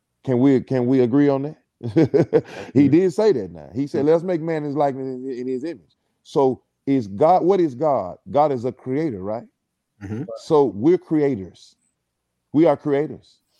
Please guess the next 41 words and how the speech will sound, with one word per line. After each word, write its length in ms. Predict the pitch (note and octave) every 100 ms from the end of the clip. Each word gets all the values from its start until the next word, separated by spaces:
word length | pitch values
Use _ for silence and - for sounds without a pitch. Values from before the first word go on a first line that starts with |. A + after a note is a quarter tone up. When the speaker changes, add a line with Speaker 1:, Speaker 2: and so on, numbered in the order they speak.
| _ - -
Speaker 1:
You 180 | A#2
can 120 | C3 A#2+
create 260 | C3 A#2+
music, 500 | A#2 B2+ C3+ C3 D#3+ -
you 120 | A#2+
can 140 | A2+
create 360 | G#2+ B2 A#2+ A2
a 120 | G2
dish, 500 | F2 F2 B2 C#3+ -
you 80 | C3
can 100 | A2+
create 240 | B2 A#2
a 60 | G2
building, 500 | F2+ C#3 C#3 C#3 C#3+
you 80 | C3
can 120 | A#2+
create 260 | B2+ A#2+
a 80 | G2+
foundation. 840 | - B2 B2 A#2 B2+ C#3+ - D3 C#3 _ _ _ -
But 480 | G2 F#2 F#3 F3 -
I'm 120 | A2+ A2+
gonna 80 |
show 180 | A2+ D3
you 160 | C3 A#2
this. 400 | C#3+ B2 - _ _ _ _ _ _ _ -
But 460 | F#2 D3 C#3 -
we're 300 | G#2 G2 C#3
also, 600 | - C#3 G3 - E3+ D3 -
we're 360 | A2+ A#2 D3
mainly 420 | C#3 D3+ F#3+ F#3 D3+
creators 760 | - D3+ D3 F3+ D3+ A2+ _ _ _ _ -
with 180 | B2+ A#2
what 200 | D3+ B2
we 160 | D#3
believe 680 | B2 C3+ C3 D#3 G3 F#3+ E3
we 140 | D3
can 200 | D3 C3
do 180 | B2 D3+
in 80 | C3+
our 160 | A#2+ A2+
heart 300 | C3+ E3+